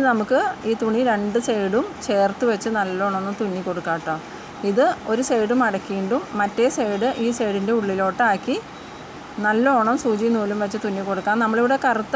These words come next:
നൂലാണ് ട്ടോ ഉപയോഗിക്കണേ. ഇതിനൊരു കറുപ്പ് ഷെയ്ഡ് ഉള്ളതുകൊണ്ട് നമുക്ക് കറുത്ത സു-, നൂല് ഉപയോഗിച്ചാൽ മതി. അപ്പോൾ നമുക്ക് ഒട്ടും തുന്നിയതൊന്നും മനസ്സിലാവില്ലാത്ത രീതിയിൽ നമുക്ക് തുന്നി കൊടുക്കാം. അപ്പോൾ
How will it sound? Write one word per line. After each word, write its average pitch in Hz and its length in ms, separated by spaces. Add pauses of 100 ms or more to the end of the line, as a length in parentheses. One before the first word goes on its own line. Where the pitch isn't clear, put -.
നൂലാണ് 214 360
ട്ടോ 214 100
ഉപയോഗിക്കണേ. 190 360 (120)
ഇതിനൊരു 226 360
കറുപ്പ് 220 380
ഷെയ്ഡ് 226 300
ഉള്ളതുകൊണ്ട് 202 440
നമുക്ക് 220 180 (100)
കറുത്ത 202 300 (100)
സു-, - 220
നൂല് 202 240
ഉപയോഗിച്ചാൽ 196 460
മതി. 214 200 (600)
അപ്പോൾ 208 160
നമുക്ക് 233 240
ഒട്ടും 247 280 (140)
തുന്നിയതൊന്നും 226 520
മനസ്സിലാവില്ലാത്ത 214 720
രീതിയിൽ 196 240 (100)
നമുക്ക് 202 260
തുന്നി 196 240
കൊടുക്കാം. 196 340 (3500)
അപ്പോൾ - 160